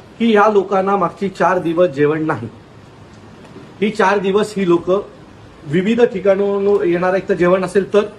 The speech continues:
नाही तर उपाशी. आपण काही लोकांशी बोलूया. खरं तर ही संस्था महानगरपालिकेने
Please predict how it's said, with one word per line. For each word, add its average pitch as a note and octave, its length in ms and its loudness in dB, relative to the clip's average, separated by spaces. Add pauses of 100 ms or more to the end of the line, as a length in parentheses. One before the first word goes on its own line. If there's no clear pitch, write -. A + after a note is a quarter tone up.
(280)
नाही F3+ 160 0
तर A3 40 6
उपाशी. A3+ 420 2
आपण A3+ 140 -2
काही C4+ 180 -2
लोकांशी C4 320 2
बोलूया. G#3+ 360 6 (540)
खरं A#3+ 180 0
तर C4+ 60 0
ही A#3+ 140 2
संस्था G#3+ 340 -2
महानगरपालिकेने G#3+ 1000 0